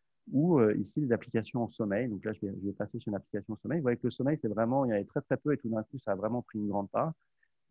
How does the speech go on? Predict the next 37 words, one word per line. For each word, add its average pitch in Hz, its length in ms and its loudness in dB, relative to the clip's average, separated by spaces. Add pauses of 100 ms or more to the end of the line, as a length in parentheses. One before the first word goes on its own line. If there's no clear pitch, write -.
Euh, - 80 -8 (320)
et, 117 240 0
euh, 95 440 -2 (320)
il - 80 -10
faut - 120 -6
aussi 107 160 -6
savoir 110 260 0
que - 100 -2
le 98 140 2
E 101 60 0
G 101 100 -2
de - 60 -14
sommeil, 117 220 -2
c'est - 100 -14
quelque - 160 -12
chose 107 160 -6
qui - 100 -8
existe 95 220 -6
dans 95 120 -4
un 90 80 -6
contexte - 360 -12
clinique. 107 260 -4 (100)
Malheureusement, 95 360 -2
il - 20 -2
y 98 40 0
a - 20 0
beaucoup 98 260 -6
de 90 320 0 (380)
personnes 101 320 -4
qui 98 80 -8
ont 98 40 -2
des 92 100 -2
troubles 104 200 -8
du 95 100 -6
sommeil. 139 380 -4 (1120)
Et, 120 200 2
euh, 95 300 2